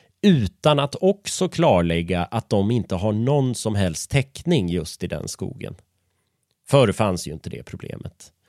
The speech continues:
Och ännu längre tillbaka, före nummerpresentatörerna, när det ringde på hemtelefonen, visste vi inte vem det kunde vara på andra sidan linjen förrän vi svarade. Telefoner har därför alltid varit ett bra verktyg att använda sig av för att spela på människors rädslor.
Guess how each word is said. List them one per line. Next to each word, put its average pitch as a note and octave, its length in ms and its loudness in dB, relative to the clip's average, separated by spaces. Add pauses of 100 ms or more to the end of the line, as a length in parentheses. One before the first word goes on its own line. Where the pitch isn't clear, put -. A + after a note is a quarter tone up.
(360)
Och - 200 2
ännu D3 260 6
längre A2+ 300 6
tillbaka, G2 440 2
före A2 360 6
nummerpresentatörerna, G#2 1400 2 (220)
när B2 180 4
det B2+ 80 6
ringde B2 380 2
på D3+ 100 0
hemtelefonen, G#2+ 960 0 (300)
visste D3 640 -2
vi D3 100 -2
inte G#2 380 -2 (120)
vem A#2 280 4
det G#2+ 80 2
kunde A2 240 2
vara G#2+ 360 4
på C3+ 100 -2
andra F#2 340 0
sidan F#2+ 440 -2
linjen E2 400 -4
förrän E2+ 400 -2
vi E2+ 100 -6
svarade. G2+ 600 -6 (260)
Telefoner C#3 500 6
har G2 140 6
därför F2 320 2
alltid G2 460 0
varit F#2 400 -2
ett A#2 140 -6
bra A2 300 4
verktyg F#2 640 -2
att F#2+ 100 -2
använda A2+ 440 0
sig G2+ 160 -4
av C#2 240 -8
för - 140 0
att D3+ 140 2
spela A#2 420 0
på C#3+ 100 -2
människors F#2+ 560 -2
rädslor. A#2 600 -2